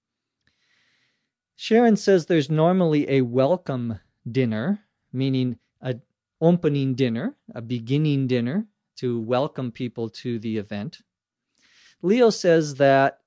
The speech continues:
that is exactly what he has arranged, and to arrange, A R R A N G E, is the verb of arrangements.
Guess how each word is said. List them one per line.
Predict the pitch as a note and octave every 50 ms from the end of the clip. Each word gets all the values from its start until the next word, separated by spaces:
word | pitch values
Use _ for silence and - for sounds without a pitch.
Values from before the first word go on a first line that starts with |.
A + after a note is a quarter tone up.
| _ _ _
that | _ C3+ B2 C#3 D3 D#3+ F3 F3
is | E3+ C#3 B2 C3
exactly | C#3 B2 B2 A2+ B2 C3+ C#3+ D#3+ F3+ F3 - D3 C3 C3
what | B2 A#2+ B2+ B2+ B2 -
he | C#3 - D#3 D3 C#3
has | C3 C3 B2+ A#2+ A#2+ A#2+ A#2 - - - -
arranged, | B2+ A#2+ A2+ B2 C3+ C3 B2 A2 A2 A#2 D3+ D#3+ - - - - _ _ _ _ _ _ _ _ _ _ _ _ _
and | D#3+ C3 B2+ B2+
to | - - - - F#3+ D#3 C#3+
arrange, | C3 B2+ B2+ C3+ D#3 F#3 F3+ D3 B2 A#2 B2 F3 G3+ G3 - - - _ _ _ _ _ _
A | B2+ C#3 C#3 C#3 -
R | - B2 A#2+ B2 B2 B2 -
R | - A#2+ A#2 A#2 A#2 A#2 - - -
A | C3 C3 C3 B2+ B2
N | A#2+ A#2 A2+ A2+ A2+
G | G#2+ - - B2 A#2+ A2+ A2+ G#2 -
E, | F#3+ F#3 G3 D#3+ B2+ A#2 C#3+ E3+ - _ _ _ _ _ _ _ _ _ _ _
is | E3 D#3 D3 C3 A#2+
the | B2 C3 B2+ A#2+
verb | A#2 A#2 B2+ D3+ F3 F3+ D3+ A#2+ A#2 B2+ D3+ D#3 C#3 - _ _ _ _ _ _ _
of | - C#3+ C#3 A#2+
arrangements. | B2+ A#2+ A2+ B2+ C#3 E3 F3 E3+ - A#2+ A2+ G#2+ F#2+ - - - - - -